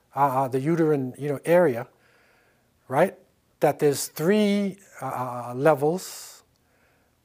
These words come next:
right? There's three veils. Quran calls it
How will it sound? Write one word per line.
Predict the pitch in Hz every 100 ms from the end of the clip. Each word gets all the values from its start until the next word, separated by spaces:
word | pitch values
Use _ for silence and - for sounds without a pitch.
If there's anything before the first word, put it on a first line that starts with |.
| _ _ -
right? | 139 156
There's | 139 -
three | - 151 185 185 185 185 _ _ _ _ _ _ _ _
veils. | 120 160 160 131 - - - - - - - _ _ _ -
Quran | 135 151 156 151
calls | - 151 135
it | -